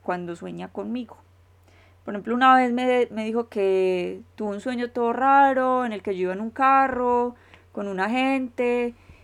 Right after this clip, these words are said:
y me describió una persona, y me dijo que esa persona me quitaba como el volante del carro, y que tiraba el, o sea, y que hacía que nos estrelláramos y el carro cayera en una piscina llena de cuchillos.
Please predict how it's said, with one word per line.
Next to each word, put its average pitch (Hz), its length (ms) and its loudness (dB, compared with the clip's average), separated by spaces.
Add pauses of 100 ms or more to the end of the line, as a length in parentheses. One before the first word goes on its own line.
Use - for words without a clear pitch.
(140)
y 214 100 -8
me 214 120 0
describió 208 480 0
una 208 240 0
persona, 254 760 2
y 202 100 -8
me 196 100 -6
dijo 240 220 -2
que 202 220 0
esa 196 180 0
persona 208 580 -2
me 220 280 -4
quitaba 202 800 2 (120)
como 202 220 -12
el 190 600 -4
volante 196 840 0
del 220 160 -6
carro, 247 560 -4 (600)
y 240 120 -2
que 233 160 0
tiraba 202 720 6 (240)
el, 240 260 -4 (140)
o 208 100 -2
sea, 226 140 -2
y 208 40 -6
que 214 100 -4
hacía 196 200 0
que 262 100 -6
nos 233 320 -6 (440)
estrelláramos 226 960 0 (160)
y - 100 -14 (220)
el 180 280 -6
carro 185 340 0
cayera 180 360 -4
en 185 80 -8
una 208 160 -6
piscina 214 300 -10
llena 170 240 -10
de 180 80 -10
cuchillos. 196 560 -14